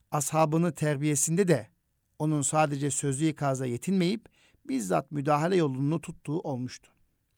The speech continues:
Allah Resulü sallallahu aleyhi ve sellem'e bir topluluk geldi. Aralarından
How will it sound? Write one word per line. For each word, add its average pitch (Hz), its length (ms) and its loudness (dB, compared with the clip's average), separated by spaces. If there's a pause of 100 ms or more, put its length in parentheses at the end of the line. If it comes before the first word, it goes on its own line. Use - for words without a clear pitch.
(640)
Allah 196 320 4
Resulü 190 640 4
sallallahu 143 240 -2
aleyhi 135 80 -2
ve 135 120 -4
sellem'e 131 480 -4
bir 151 100 2
topluluk 151 440 -6
geldi. 123 480 -4 (600)
Aralarından 170 800 2